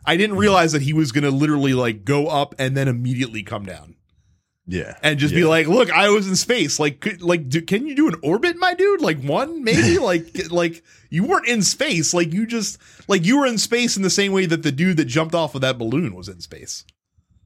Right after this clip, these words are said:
Speaker 2: Right. Like, you're, you're kinda in the, the, the upper lower atmosphere,
Speaker 1: Yeah.
Speaker 2: right? Like, it, it's, like, it's, you know, it's, it's an amazing feat,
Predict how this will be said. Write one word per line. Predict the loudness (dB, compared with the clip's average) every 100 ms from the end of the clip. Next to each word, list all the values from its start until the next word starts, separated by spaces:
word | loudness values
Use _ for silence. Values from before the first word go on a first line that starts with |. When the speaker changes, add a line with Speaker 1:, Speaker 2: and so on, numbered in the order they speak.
| _ -20 -20 -20 -20 _ -14
Speaker 2:
Right. | -6 2 4 4 0 -12 -4
Like, | 2 4 4 2 -4
you're, | -4 2 4 4 2
you're | 2 0
kinda | 2 2 4 4
in | 6
the, | 4 4 0 -4 -14 -10
the, | -2 0 0 -2 -4 -8
the | -4 -4 2
upper | 2 4 4
lower | 6 4 4 4 2
atmosphere, | 0 0 0 -8 -10 -12 -12 -6
Speaker 1:
Yeah. | -4
Speaker 2:
right? | -4 -4 -6
Like, | -4 -4 -6 -12 _ -20
it, | -12 -2 0 0
it's, | -2 -2 -2 -10 -14 _ _ _ _ _
like, | 2 2 2
it's, | 0 0 0 -8 -10 _ _ _ _ _ _ -20 -20 -20 -20 -2
you | 0 4
know, | 4 2 2
it's, | 0 2 -6 -2
it's | 0 2
an | 2
amazing | 2 4 4 2 -2 -2
feat, | 0 0 -2